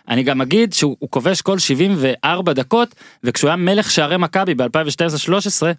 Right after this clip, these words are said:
הוא עושה את זה כל מאה ותשע עשרה דקות. זאת אומרת שהוא עכשיו בקצב יותר טוב, אפילו מהעונה הנדירה ואדירה שלו, באלפיים ושתים עשרה שלוש עשרה, החצי שנה הזאת, אה, עם אוסקר גרסיה, הראשונה,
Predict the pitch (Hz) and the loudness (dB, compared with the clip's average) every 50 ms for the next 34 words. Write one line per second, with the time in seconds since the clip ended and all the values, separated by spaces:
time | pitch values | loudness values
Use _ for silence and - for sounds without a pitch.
0 | - _ _ - 131 - 165 165 165 160 - 160 156 156 160 156 156 135 127 120 | -6 _ _ -4 0 0 0 0 0 0 0 -2 0 0 0 0 0 -2 -4 -2
1 | - 151 147 143 131 - 120 107 107 104 - 87 - - - - - - - - | -2 0 0 0 -2 -4 -4 -4 -4 -6 -6 -8 -12 -12 -18 -20 -20 -20 -20 -20
2 | _ _ - - - 156 185 226 240 - - 185 - - 220 226 196 180 185 - | _ _ -6 -4 -2 0 0 0 2 2 0 0 2 0 0 0 0 -2 -4 -2
3 | - 226 233 220 - 202 202 214 202 202 - _ _ _ _ - 147 143 156 151 | -2 -2 0 2 2 2 2 0 -2 -6 -12 _ _ _ _ -2 0 0 0 2
4 | - 220 240 233 220 - _ 240 240 233 240 240 233 247 - - _ _ _ _ | 2 2 2 2 0 0 _ 2 4 4 2 2 0 -4 -8 -10 _ _ _ _
5 | - - 123 151 - 220 226 233 220 208 190 185 170 165 180 202 214 220 214 202 | -4 -4 -2 0 2 2 2 4 2 2 2 2 0 0 2 2 2 2 2 0
6 | 190 - - - 151 160 160 147 143 156 156 156 190 214 214 185 202 - 147 135 | -2 -2 -2 0 0 2 2 2 2 2 2 2 2 2 0 0 -2 -2 -2 0
7 | 143 156 151 156 185 208 208 - 180 151 139 139 151 139 143 143 127 170 175 170 | 2 2 2 4 2 2 2 0 0 2 2 0 0 0 0 0 0 0 -2 -2
8 | 165 147 - 180 175 160 151 - 175 180 175 - 165 147 147 131 120 - 135 - | -2 -2 -2 -2 0 0 0 0 0 0 0 0 0 0 0 0 -2 -4 -2 -2
9 | 170 156 - 170 151 160 165 165 151 147 135 123 131 123 139 127 117 - - - | 0 0 2 0 0 0 0 0 0 0 0 -2 -2 -2 -2 -4 -4 -6 -6 -4
10 | 117 113 120 120 123 120 123 123 143 151 - - 156 127 117 120 113 - - 202 | -4 -2 -2 0 0 2 2 2 2 0 0 -2 -2 -2 -2 -2 -2 0 2 4
11 | 220 233 226 220 220 - - - 110 104 - - 113 131 180 226 262 | 4 4 2 -2 -4 -8 -6 -6 -4 -4 -2 -2 0 2 2 0 0